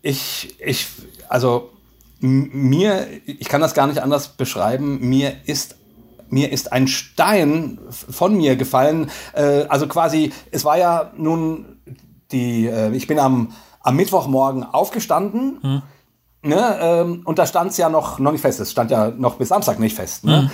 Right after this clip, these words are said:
Speaker 2: hm.
Speaker 1: Aber am Mittwochmorgen sah es tatsächlich so aus, als hätte Donald Trump gewonnen. So.
Speaker 2: Ja.
Speaker 1: Und, ähm, und ich saß vorm Fernseher und dachte nur, "Boah, das ist ja Wahnsinn und so, okay, hm. Ich, also ich bin ja Demokrat, ich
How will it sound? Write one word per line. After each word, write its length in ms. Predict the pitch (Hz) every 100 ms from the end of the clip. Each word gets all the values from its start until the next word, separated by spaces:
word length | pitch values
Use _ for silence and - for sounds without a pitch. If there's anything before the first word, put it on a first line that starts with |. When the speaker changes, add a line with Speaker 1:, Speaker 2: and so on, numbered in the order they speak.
| -
Speaker 2:
hm. 80 | 135
Speaker 1:
Aber 480 | 156 147 139 - -
am 100 | 143
Mittwochmorgen 600 | 175 135 135 240 254 156
sah 200 | 131 147
es 80 | -
tatsächlich 580 | 127 - 220 220 - -
so 140 | 147
aus, 260 | 131 175 -
als 220 | 143 139
hätte 420 | 143 156 156 -
Donald 300 | 139 139 135
Trump 300 | 131 135 131 - _
gewonnen. 480 | 139 123 101 - - _ _
So. 280 | - 117 87 - _ - - - - - 135
Speaker 2:
Ja. 80 | 127
Speaker 1:
Und, 280 | 156 - - _ -
ähm, 420 | 143 143 143 - -
und 160 | 156 143
ich 160 | 156
saß 220 | 165 175
vorm 260 | - 151 131
Fernseher 540 | - 175 190 143 139
und 120 | 143 131
dachte 240 | - 127
nur, 260 | 123 120 113 - _ _
"Boah, 80 | - - -
das 160 | - -
ist 140 | -
ja 100 | 92
Wahnsinn 420 | 92 104 120 131
und 140 | 123 113
so, 220 | 120 120
okay, 420 | 117 - 107 135
hm. 320 | 131 113 135 135 - -
Ich, 420 | 117 117 - - - 113
also 160 | 117
ich 200 | 110 -
bin 100 | 131
ja 160 | 131 123
Demokrat, 800 | 117 120 131 131 131 120 135 160
ich 240 | 131 -